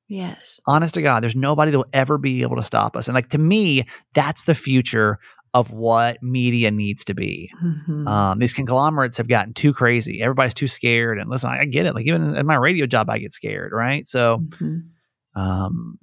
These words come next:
Speaker 2: everybody's scared to say something. I'm, I love this platform where e-, even if I say the wrong thing one day, I don't feel like, "Oh my God, I'm gonna lose my job." Or, for example, if we don't have, uh, you know, if we have a week down, you know, if it's a kind of a slow week, I don't have to worry about, "Oh my God, I'm gonna get fired," because
Speaker 1: Mm-hmm.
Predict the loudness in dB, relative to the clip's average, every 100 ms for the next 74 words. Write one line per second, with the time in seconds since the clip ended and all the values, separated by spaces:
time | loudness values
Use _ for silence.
0 | -6 0 0 0 -2 -2 -2 0 0 -2
1 | -6 -2 -2 -2 -4 0 2 4 4 2
2 | -2 2 2 0 -2 2 2 0 0 0
3 | 2 2 2 0 2 2 2 -2 0 2
4 | 2 4 2 0 -4 0 2 2 2 2
5 | 2 -2 -4 -4 -2 -2 -2 -4 -2 -2
6 | -2 -2 0 0 0 -2 -8 -10 -2 2
7 | 2 2 0 2 0 0 -6 -20 -12 0
8 | 2 2 2 4 4 2 0 0 0 0
9 | 0 2 2 2 -2 -14 _ _ _ _
10 | 0 0 2 2 2 0 0 2 2 2
11 | 0 0 0 0 2 2 2 0 0 0
12 | 0 0 0 0 0 0 2 2 2 0
13 | 0 2 2 2 0 -2 -2 2 2 4
14 | 2 0 2 4 4 4 2 2 2 2